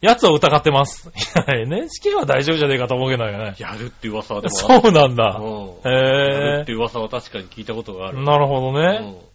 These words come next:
Speaker 2: うん。
Speaker 1: はい。気持ち悪いです。
Speaker 2: うん。
Speaker 1: ねえ。ところで、杉村さんは一月誕生日ですよね。私はクリスマスが誕生日でした。バタバタと慌ただしいクリスマスと誕生日を過ごしましたよ。どうやって過ごしますか？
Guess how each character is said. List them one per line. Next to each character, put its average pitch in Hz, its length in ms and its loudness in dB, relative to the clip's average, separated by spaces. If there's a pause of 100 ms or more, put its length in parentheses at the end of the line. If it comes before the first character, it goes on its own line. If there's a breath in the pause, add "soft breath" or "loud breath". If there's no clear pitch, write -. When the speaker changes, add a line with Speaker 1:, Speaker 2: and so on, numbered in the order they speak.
Speaker 2:
う 127 60 -4
ん。 - 20 0
Speaker 1:
は 123 340 2
い。 - 20 -12
気 160 120 -6
持 196 160 0
ち 175 100 -2
悪 165 240 6
い 120 40 -8
で 98 120 -12
す。 - 340 -20
Speaker 2:
う 123 40 -16
ん。 120 360 -14 (240)
Speaker 1:
ね 151 560 0
え。 - 120 -20 (240 soft breath)
と 208 80 0
こ 277 100 2
ろ 294 80 4
で、 226 120 6
杉 208 180 -6
村 226 160 4
さ 185 140 2
ん 165 80 2
は 180 120 4
一 165 200 0
月 185 160 2
誕 180 140 4
生 180 80 0
日 160 100 2
で 143 60 2
す 131 100 -6
よ 131 100 0
ね。 165 240 -2 (300)
私 156 300 0
は 160 80 4
ク - 100 -6
リ 208 100 0
ス 214 80 -4
マ 247 120 4
ス 208 80 -2
が 175 80 4
誕 160 180 2
生 170 100 0
日 151 80 0
で 139 60 2
し 131 60 -4
た。 110 220 0 (720)
バ 175 100 6
タ 208 100 6
バ 175 120 6
タ 160 80 0
と 151 100 2
慌 151 240 6
た 180 80 -2
だ 190 160 4
し - 160 -6
い 180 60 -4
ク 175 100 -4
リ 170 80 0
ス 170 60 -4
マ 175 140 4
ス - 60 -12
と 175 100 2
誕 165 220 4
生 170 120 0
日 160 80 2
を 151 40 4
過 151 120 -2
ご 180 80 0
し 185 60 -4
ま 214 80 2
し 208 40 -4
た 185 80 4
よ。 160 180 4
ど 165 140 2
う 233 40 6
や 240 60 4
っ - 40 -2
て 175 80 -2
過 - 80 -4
ご 165 80 2
し 165 100 -6
ま 175 80 2
す - 80 -6
か？ 180 240 4